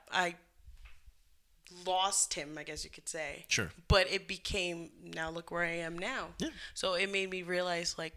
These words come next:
Speaker 1: certain things. It made me put myself first and not for him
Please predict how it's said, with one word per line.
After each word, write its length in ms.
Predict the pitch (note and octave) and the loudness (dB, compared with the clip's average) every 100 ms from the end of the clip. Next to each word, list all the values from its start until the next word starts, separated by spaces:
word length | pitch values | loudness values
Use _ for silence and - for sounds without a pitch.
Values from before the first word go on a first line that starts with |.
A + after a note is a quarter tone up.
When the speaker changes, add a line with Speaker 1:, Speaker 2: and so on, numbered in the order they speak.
| - | -6
Speaker 1:
certain 440 | - - F3+ G#3 G#3+ | 2 2 2 -2 -2
things. 500 | F3+ E3 F3 F3+ - - | -2 -2 -4 -6 -6 -6
It 120 | F3+ | -4
made 180 | F3 F3+ | -4 -4
me 180 | F3 E3 _ _ - - - - | -8 -10 _ _ -20 -20 -18 -4
put 200 | G3+ E3+ | 0 2
myself 440 | F#3+ F#3+ G3 F3 | 2 4 4 2
first 720 | - - G3+ E3 F3+ - - - | -2 4 6 6 4 -2 -2 -2
and 180 | F3+ F3+ | -4 -2
not 300 | E3+ E3 D#3 - _ - - - - - - - - - - - - - - - | -2 -2 -4 -10 _ -20 -20 -20 -20 -18 -18 -16 -16 -16 -20 -20 -20 -20 -20 -14
for 400 | - - - E3+ | -10 -6 2 2
him 600 | D#3 - A#3 F#3+ D#3+ F#3 | 2 4 6 6 4 -8